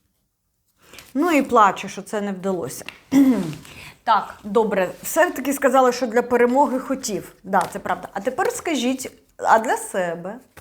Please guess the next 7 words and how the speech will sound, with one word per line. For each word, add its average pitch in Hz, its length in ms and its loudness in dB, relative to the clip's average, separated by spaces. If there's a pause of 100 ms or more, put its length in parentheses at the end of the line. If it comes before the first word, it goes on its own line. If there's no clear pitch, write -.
(1700)
Чи - 180 0
був 311 300 0
там 311 200 2
свій 285 320 0
власний 247 580 6
шкурний 240 500 -4
інтерес 202 640 -4